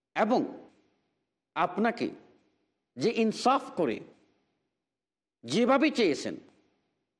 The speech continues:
সেভাবে সাজিয়েছেন, সেভাবে বানিয়েছেন। আল্লাহ রাব্বুল আলামিন এমন কারিগর, এমন স্রষ্টা, যার সৃষ্টিতে কোনো প্রকার খাত নেই, নিপুণ কারিগর হিসাবে করেছেন। সৃষ্টির মধ্যে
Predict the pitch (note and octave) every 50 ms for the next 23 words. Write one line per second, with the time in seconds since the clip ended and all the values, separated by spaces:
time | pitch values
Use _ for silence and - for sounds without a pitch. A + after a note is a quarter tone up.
0 | _ _ - - G#3+ G#3+ A#3 B3+ C4 D#4 C4 - A3+ A#3 G3 G3+ F#3 D3+ - -
1 | A#2+ - - E3 D3 C#3 B2+ G#2+ A2+ G2+ G2+ F#2 G2 - - - - - _ _
2 | _ _ _ _ _ _ _ _ - A#2+ B2 B2 A2 B2 B2+ G#2 A2+ G#2+ G#2+ G2+
3 | G#2 G2+ G#2+ G#2 A2+ G2 D#2+ - - - _ _ _ _ _ _ _ _ _ _
4 | _ _ _ _ _ C#3+ C#3+ D3+ F#3 G#3 A3+ G#3 F3 - D3 C3+ B2 B2 A#2+ D3+
5 | A2+ F#2+ F#2 - - - _ _ _ _ _ _ _ _ _ _ _ _ C3 C3+
6 | D3+ F#3 G3 - - - A#2+ - - - - - B2 - - - - - _ _
7 | _ _ _ _ _ _ _ _ _ G#2+ A#2 A#2+ A2 G#2+ - - - F#3 - -
8 | - - G#2+ - A2 G#2+ A#2+ A2+ A2 - - G#2+ G2 G#2+ F#2+ F2+ - - - _
9 | _ _ _ _ _ _ _ _ _ _ _ - C3+ B2+ A#2+ - - - B2+ C3
10 | A2+ F#2+ - - - - _ _ _ _ _ _ _ _ _ A2+ C#3 D#3 D3+ G#3+
11 | C4+ D4 C4+ - A#3+ F#3 F3 D#3 E3+ C#3 C3+ - C3 G2+ G#2+ - - F2+ - -
12 | - - - - _ _ _ _ _ _ _ _ _ - - - A3+ - - -
13 | G3+ F3 D3+ E3 F3 - A2 - D#3 D3+ D3 F#3+